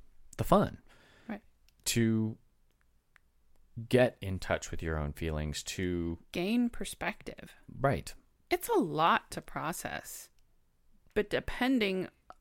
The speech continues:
Speaker 2: on your background. For me, it was a lot to process.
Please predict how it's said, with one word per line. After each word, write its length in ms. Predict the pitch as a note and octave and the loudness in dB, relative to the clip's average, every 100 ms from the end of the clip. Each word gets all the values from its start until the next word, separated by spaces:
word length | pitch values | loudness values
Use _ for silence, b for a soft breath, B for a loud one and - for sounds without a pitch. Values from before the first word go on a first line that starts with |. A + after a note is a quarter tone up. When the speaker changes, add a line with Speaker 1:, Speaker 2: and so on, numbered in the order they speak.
| - - | -20 -4
Speaker 2:
on 480 | G#3+ G3 F3 E3+ E3+ - | 0 2 2 2 -2 -6
your 240 | F3 D#3 | -6 -2
background. 720 | D#3+ C#3 D3 G2 G2 G1+ - - - - _ - | 0 0 0 -6 -6 -10 -14 -18 -20 -20 _ -8
For 240 | - B3 | -2 0
me, 360 | A3+ A#3+ A#3+ B3+ | 2 0 0 0
it 80 | |
was 120 | G#3+ G3+ | -2 -4
a 80 | |
lot 260 | C#3+ C#3+ - | -2 -4 -4
to 80 | - | -8
process. 800 | - C#3 C3+ - D#2 - - | -6 -4 -6 -8 -10 -10 -12